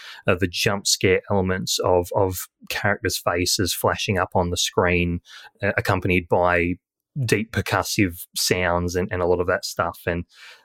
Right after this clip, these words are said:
th-, there were a couple of points where I very nearly noped out, but the, the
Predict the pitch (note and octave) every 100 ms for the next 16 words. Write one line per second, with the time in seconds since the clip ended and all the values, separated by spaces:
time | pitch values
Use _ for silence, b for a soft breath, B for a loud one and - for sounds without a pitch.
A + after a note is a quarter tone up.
0 | _ A#2 A#2+ A#2 A#2+ B2 B2+ E3+ G3 D#3
1 | - B2 C3 A#2+ A2 G#2+ A2 A2 B2 G#2+
2 | B2+ C3 A#2 A2 G#2 G2 F#2+ - G2 F2
3 | G#2 A2+ B2+ - G#2 F#2+ F2+ F2+ b b
4 | b - G#2+ G#2